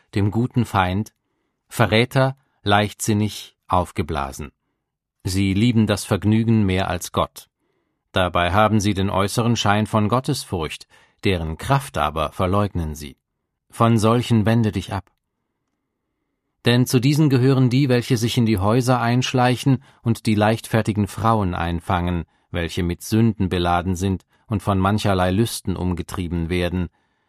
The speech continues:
die immerzu lernen und doch nie zur Erkenntnis der Wahrheit kommen können.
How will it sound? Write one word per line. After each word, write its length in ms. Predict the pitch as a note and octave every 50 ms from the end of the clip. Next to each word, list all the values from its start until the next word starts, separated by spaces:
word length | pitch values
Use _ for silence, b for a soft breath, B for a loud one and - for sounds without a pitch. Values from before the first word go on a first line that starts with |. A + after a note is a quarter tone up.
| _ _ _ _ _ -
die 160 | - A#2 B2 C3
immerzu 520 | D3 D#3+ D#3 C#3+ - - - D3+ D3 D3
lernen 500 | B2 A2+ A2+ A#2+ B2+ D3 D#3 D#3+ D#3+ D3
und 200 | B2+ A2+ A2 -
doch 180 | B2 A2+ - -
nie 220 | B2 C3 C#3+ C#3
zur 220 | - - B2 A2
Erkenntnis 540 | G2+ G2 - - A#2 A#2 A2+ - A#2 G#2+ -
der 180 | - A#2 G#2 F#2
Wahrheit 400 | G2 F#2+ F2+ D#2+ D#2 D2 - -
kommen 320 | - D#2+ D2 C#2 C#2+ C#2+
können. 340 | - - D2+ C#2+ C#2 C#2 C2